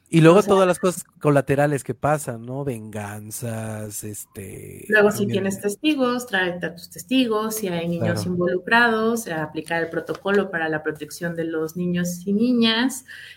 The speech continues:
Speaker 2: y adolescentes, entonces tráete al menor y trae, tráetelo tal día y, y ese día a lo mejor a la fiscal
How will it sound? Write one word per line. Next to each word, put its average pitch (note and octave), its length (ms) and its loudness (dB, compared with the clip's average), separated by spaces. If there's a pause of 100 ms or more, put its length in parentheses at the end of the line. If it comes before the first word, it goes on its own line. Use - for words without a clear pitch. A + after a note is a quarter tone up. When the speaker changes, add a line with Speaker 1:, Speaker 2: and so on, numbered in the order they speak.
Speaker 2:
y F3+ 60 -2
adolescentes, B3+ 840 2
entonces G3 840 0
tráete F3 440 0
al F#3+ 340 2
menor C4 560 4
y G3 400 -4
trae, F3+ 580 -2 (480)
tráetelo F#3+ 460 2
tal F#3+ 220 0
día A#3+ 600 -2
y, F3 400 -4
y F#3 180 4
ese F#3+ 220 2
día G#3 240 0
a G3+ 40 4
lo F#3+ 120 0
mejor G3+ 400 -2
a G3 60 4
la F3+ 120 0
fiscal F#3+ 680 -2